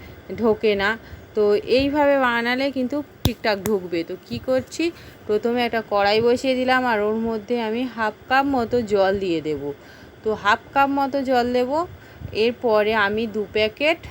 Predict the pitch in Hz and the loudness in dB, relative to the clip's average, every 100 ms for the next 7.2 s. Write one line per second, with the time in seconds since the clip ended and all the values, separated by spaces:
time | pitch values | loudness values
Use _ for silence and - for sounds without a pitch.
0 | - 220 202 202 196 190 190 196 196 220 | -6 -6 -4 -6 -6 -6 0 0 0 -4
1 | 208 208 220 294 262 202 196 185 214 175 | 0 0 0 0 0 0 0 0 -4 -4
2 | 185 170 160 151 151 143 - - - - | -6 -4 -4 -4 -4 -4 -10 -20 -20 -20
3 | - 202 190 185 131 120 185 214 247 240 | -4 0 0 0 -2 -4 -2 2 2 2
4 | 220 220 226 220 - - 220 254 - - | 0 2 2 2 -2 -2 0 0 -10 -20
5 | - 226 226 226 233 240 - 240 226 226 | -8 -2 0 0 -2 -8 0 0 0 -4
6 | 214 208 190 240 - 233 247 240 269 240 | 0 -2 2 0 2 0 -2 0 2 2
7 | 220 | 2